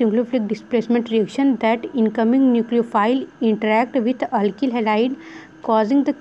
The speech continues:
carbon halide bond to break while formation, forming a new carbon oxygen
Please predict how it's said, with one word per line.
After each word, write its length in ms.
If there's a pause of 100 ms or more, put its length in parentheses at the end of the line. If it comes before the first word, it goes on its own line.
carbon 380
halide 340
bond 240
to 160
break 320
while 260
formation, 680 (380)
forming 460
a 160
new 260
carbon 340
oxygen 560